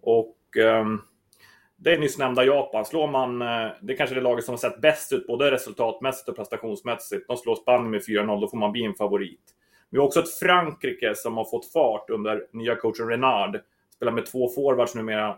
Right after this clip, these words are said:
med Diani och Lesomer. De, eh, hade noll noll i premiären, men det var ganska bra för Frankrike, för nu har de växlat upp. Eh,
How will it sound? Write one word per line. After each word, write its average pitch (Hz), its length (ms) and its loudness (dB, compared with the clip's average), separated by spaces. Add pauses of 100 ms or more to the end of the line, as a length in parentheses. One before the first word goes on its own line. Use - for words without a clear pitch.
(100)
med 104 140 -8
Diani 120 480 2
och 113 60 0
Lesomer. 110 560 -2
De, 117 340 -2
eh, 113 180 -2 (500)
hade 131 160 0
noll 151 220 4
noll 147 200 2
i - 20 2
premiären, 139 580 0
men 120 100 0
det 131 60 2
var 135 60 0
ganska 131 240 -4
bra 151 240 2
för 135 60 -6
Frankrike, 110 540 -4
för 120 80 -12
nu 127 60 -4
har 123 60 0
de 117 80 -2
växlat 117 340 -4
upp. 123 220 0 (880)
Eh, 113 260 -2